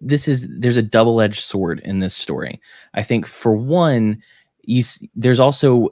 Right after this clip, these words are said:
was recently a ransomware attack on the meat industry, like the largest meat packer in America.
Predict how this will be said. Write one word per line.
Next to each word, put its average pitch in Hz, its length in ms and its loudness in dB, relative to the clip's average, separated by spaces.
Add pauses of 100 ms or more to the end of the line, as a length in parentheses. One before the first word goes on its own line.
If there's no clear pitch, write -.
(120)
was 113 480 0
recently 113 560 -2
a 104 80 -2
ransomware 104 560 -2
attack 104 460 -4
on 104 120 0
the 98 60 -2
meat 127 300 0
industry, 95 500 -6 (160)
like 101 100 -4
the 104 80 -4
largest 113 440 2
meat 120 180 -2
packer 113 300 -2
in 110 60 0
America. 107 580 0